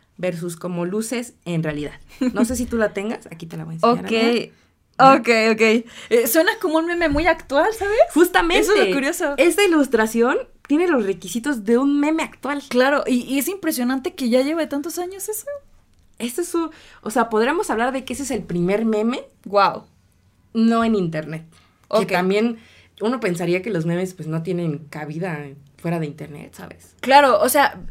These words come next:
Speaker 2: fíjate que yo tengo el dato de cuáles fueron los primeros memes en internet.
Speaker 1: A ver, cuéntanos.
Speaker 2: Pero de, antes de eso, ahorita que mencionaste que solemos pensar que los memes fueron en internet,
Speaker 1: Ujú.
Speaker 2: este, aquí como que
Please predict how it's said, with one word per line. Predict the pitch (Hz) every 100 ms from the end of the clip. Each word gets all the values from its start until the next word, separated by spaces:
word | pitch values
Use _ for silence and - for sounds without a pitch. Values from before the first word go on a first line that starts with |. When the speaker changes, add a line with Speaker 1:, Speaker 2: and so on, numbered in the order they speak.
| -
Speaker 2:
fíjate | 277 240 285
que | 254
yo | 254 -
tengo | 320 285
el | 254
dato | 254 294
de | 285 -
cuáles | 233 269 302
fueron | 294
los | 294
primeros | 294 208 220 220
memes | 220 226 -
en | 208 202 202
internet. | 196 190 190 180 208 262
Speaker 1:
A | 147
ver, | 151 160 208
cuéntanos. | - 233 233 160 -
Speaker 2:
Pero | - 262 247
de, | 226 - -
antes | 269 302 403 392
de | 277
eso, | 262 277
ahorita | 277 262 311
que | 233
mencionaste | 208 220 214 220
que | 240 226 -
solemos | - 220 233 269
pensar | 262 214 208
que | 226
los | 233 196 -
memes | 196 220 226
fueron | - 214 202 240
en | 247
internet, | 190 185 170 175 - _
Speaker 1:
Ujú. | 175 160 151 185 220
Speaker 2:
este, | 196 202 - 208 202 190 185 - _ _ -
aquí | 214 247 240
como | 311 311
que | 311 226 -